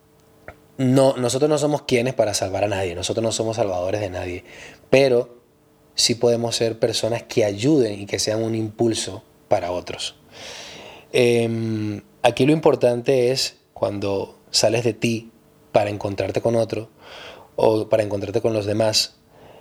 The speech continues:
es importante que tú no pierdas tu centro, porque justo allí vas a encontrar el equilibrio. Es decir, no es necesario que tú dejes de hacer tus cosas, pospon algunas cosas. En este caso,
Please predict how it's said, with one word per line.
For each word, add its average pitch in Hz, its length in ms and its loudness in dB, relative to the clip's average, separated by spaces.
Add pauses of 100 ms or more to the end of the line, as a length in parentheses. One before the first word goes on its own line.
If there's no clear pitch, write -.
(200)
es 117 100 2
importante 123 420 2
que 120 100 0
tú 117 120 -2
no 113 140 -2
pierdas 113 240 0
tu 117 100 -4
centro, 90 420 -6 (280)
porque 117 240 -2
justo 165 240 2
allí 165 160 6
vas 165 100 6
a 165 40 2
encontrar 113 340 0
el 123 80 0
equilibrio. 95 460 -6
Es 104 120 -2
decir, 113 320 0 (920)
no 127 200 4
es 135 180 2
necesario 110 800 0 (340)
que 117 120 2
tú 117 180 0
dejes 110 240 -2
de 110 80 0
hacer 98 220 -2
tus - 160 -8
cosas, 98 380 -6 (100)
pospon 135 680 2 (140)
algunas 110 420 -4
cosas. - 480 -10 (400)
En 110 80 -4
este 104 220 -2
caso, 117 500 0